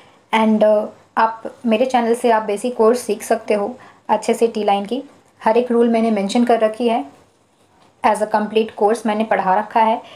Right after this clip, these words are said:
And, uh, बहुत सारे मैंने word list भी करा रखी हैं already। कैलाश चंद्र की magazines की solution भी मैंने, मैं provide करवा रही हूँ, uh, frequently। And, uh, अब तक में मैंने volume three तक solutions provide करवा दी हैं with their word lists।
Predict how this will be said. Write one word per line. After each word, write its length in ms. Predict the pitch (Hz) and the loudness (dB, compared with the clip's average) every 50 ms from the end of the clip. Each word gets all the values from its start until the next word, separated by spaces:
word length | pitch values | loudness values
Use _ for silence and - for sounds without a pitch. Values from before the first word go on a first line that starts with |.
| - - - - - | -20 -18 -10 -4 -2
And, 220 | 214 214 214 214 | -2 0 2 2
uh, 140 | 220 214 214 214 - - - _ - | 2 2 0 -2 -8 -20 -20 _ -2
बहुत 200 | 214 214 214 214 | 0 0 2 2
सारे 220 | - 233 220 233 240 | 2 0 0 0 0
मैंने 220 | 226 220 220 226 | 0 0 0 0
word 200 | 208 196 190 185 | 0 0 0 0
list 200 | 196 226 220 - | -2 -2 -2 0
भी 80 | 254 247 | 0 0
करा 220 | 254 233 226 226 | 2 2 4 4
रखी 280 | 220 220 220 - - 233 | 2 2 0 -2 -4 -2
हैं 140 | 220 233 | -2 0
already। 380 | 226 220 214 214 214 208 233 277 277 - - _ _ _ - - - - _ _ _ - | 2 0 0 0 -2 -4 -6 -8 -10 -12 -18 _ _ _ -20 -20 -20 -20 _ _ _ 0
कैलाश 340 | 226 208 208 220 226 - | 2 2 2 2 0 0
चंद्र 200 | - 247 233 233 | 0 0 0 0
की 100 | 233 247 | 0 0
magazines 400 | 233 208 202 202 196 - 226 220 | 0 0 -2 -2 -4 -4 -4 -2
की 100 | - 247 | 0 0
solution 420 | 240 240 208 196 190 190 - 226 233 | 0 2 0 0 0 0 -2 0 0
भी 60 | 233 | 2
मैंने, 240 | 233 226 226 226 220 - | 2 2 2 0 -2 -2
मैं 160 | 220 214 208 214 | -2 -2 0 2
provide 320 | 214 202 208 208 220 214 | 2 2 4 2 2 2
करवा 260 | - 208 202 196 196 196 | 0 0 2 2 2 2
रही 220 | 208 214 226 226 | 0 -2 -2 -2
हूँ, 140 | 226 240 262 - - - - - _ _ _ _ _ - | -2 -2 -4 -6 -8 -18 -20 -20 _ _ _ _ _ -12
uh, 400 | - - 196 190 196 196 190 190 - - - _ - - | -4 0 2 2 4 2 2 -2 -6 -14 -20 _ -4 -4
frequently। 480 | 220 214 - 214 208 208 - 247 269 277 - - - | -2 -2 -2 -2 -4 -4 -6 -6 -8 -8 -8 -6 -4
And, 260 | 233 214 214 214 208 | -2 -2 -2 -2 0
uh, 260 | 208 214 208 208 214 214 - - _ - | 2 4 4 4 2 -2 -8 -14 _ -6
अब 100 | 240 - - | -4 -2 -2
तक 100 | 247 247 247 | -2 -2 -2
में 60 | 240 | -2
मैंने 280 | 233 226 220 226 233 226 233 - - - _ _ - | -2 0 0 0 -2 -2 -4 -8 -16 -20 _ _ 0
volume 300 | 220 214 214 220 226 220 | 0 2 2 2 0 -2
three 180 | - - 254 247 | -2 -2 -2 0
तक 260 | 247 240 240 247 - - - - _ _ _ _ _ | 0 0 0 -2 -4 -14 -20 -20 _ _ _ _ _
solutions 420 | - - 208 214 208 220 233 240 240 | -2 0 0 0 0 -2 -2 -2 0
provide 300 | 220 196 - - 214 - | 2 2 2 2 0 0
करवा 300 | - 190 185 190 180 240 | -2 -2 0 0 0 0
दी 140 | 226 233 | 0 0
हैं 140 | 233 233 262 - - - _ _ _ _ - - - 220 | 0 0 -2 -4 -8 -16 _ _ _ _ -20 -4 0 0
with 120 | 226 202 | 2 2
their 160 | 214 220 220 214 | 4 2 4 4
word 180 | 196 196 185 202 | 2 0 0 0
lists। 420 | 240 277 - - - - - - | 0 0 0 -4 -12 -18 -18 -18